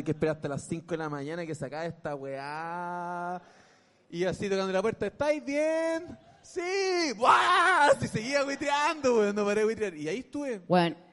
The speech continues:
Speaker 1: Haciendo la hora, weón, hasta
Speaker 2: ¿Y,
Speaker 1: las
Speaker 2: y,
Speaker 1: cinco de
Speaker 2: y
Speaker 1: la
Speaker 2: qué
Speaker 1: mañana.
Speaker 2: pasó después?
Speaker 1: Nada,
Speaker 2: ¿Lava de
Speaker 1: weón.
Speaker 2: dientes, no?
Speaker 1: No,
Speaker 2: No.
Speaker 1: nada. ¿Qué iba a pasar,
Speaker 2: Yo me
Speaker 1: weón?
Speaker 2: acuerdo que una vez yo recién
Speaker 1: La
Speaker 2: estaba
Speaker 1: acosté,
Speaker 2: haciendo el
Speaker 1: la tapé,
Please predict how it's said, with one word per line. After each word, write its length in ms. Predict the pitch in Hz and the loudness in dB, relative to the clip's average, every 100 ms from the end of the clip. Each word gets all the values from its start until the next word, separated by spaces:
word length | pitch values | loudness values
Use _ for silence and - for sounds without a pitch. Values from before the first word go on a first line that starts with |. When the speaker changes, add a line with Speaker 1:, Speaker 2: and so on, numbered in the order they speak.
| - - | -12 -4
Speaker 1:
Haciendo 440 | 196 175 269 269 240 | -2 0 0 0 2
la 200 | 220 226 | 4 4
hora, 260 | 277 254 | 4 2
weón, 140 | 240 247 | 2 0
hasta 120 | - | 2
Speaker 2:
¿Y, 40 | 220 | 2
Speaker 1:
las 160 | 202 | 2
Speaker 2:
y, 40 | - 220 214 | 0 -2 0
Speaker 1:
cinco 60 | |
de 20 | |
Speaker 2:
y 40 | 214 | -2
Speaker 1:
la 40 | |
Speaker 2:
qué 100 | 196 | 0
Speaker 1:
mañana. 120 | 247 247 | 0 0
Speaker 2:
pasó 140 | 226 | 0
después? 460 | 196 202 202 233 269 | 0 0 0 0 -4
Speaker 1:
Nada, 480 | 151 175 208 - 220 | -8 -8 -10 -4 2
Speaker 2:
¿Lava 160 | 220 | 4
de 60 | 220 | 2
Speaker 1:
weón. 120 | 214 | 2
Speaker 2:
dientes, 340 | 262 302 302 294 | -2 -2 -4 -4
no? 220 | 285 294 294 | -4 -8 -14
Speaker 1:
No, 240 | - 370 466 480 | -10 -8 -8 -8
Speaker 2:
No. 0 | |
Speaker 1:
nada. 360 | 466 466 494 453 - - _ 622 - - - - - - - - - - _ _ _ | -8 -6 -6 -6 -12 -20 _ -20 -20 -20 -20 -20 -20 -20 -20 -20 -20 -20 _ _ _
¿Qué 120 | - | 4
iba 100 | 415 | 6
a 40 | 302 | 6
pasar, 340 | 277 - 359 | 4 4 4
Speaker 2:
Yo 40 | 320 | 6
me 40 | 311 | 2
Speaker 1:
weón? 100 | 311 | 2
Speaker 2:
acuerdo 200 | 320 165 | -2 -6
que 100 | 165 | -6
una 180 | 170 165 | -4 -4
vez 240 | 160 165 160 | -4 -4 -6
yo 140 | 180 | -6
recién 260 | 170 156 170 | -6 -6 -2
Speaker 1:
La 60 | 196 | 2
Speaker 2:
estaba 160 | 208 214 | 4 2
Speaker 1:
acosté, 200 | 175 269 | 2 0
Speaker 2:
haciendo 240 | 190 285 | 0 0
el 80 | 269 | -2
Speaker 1:
la 100 | 240 | -2
tapé, 760 | 233 233 285 277 269 269 254 | -4 -4 -4 -2 -2 -6 -10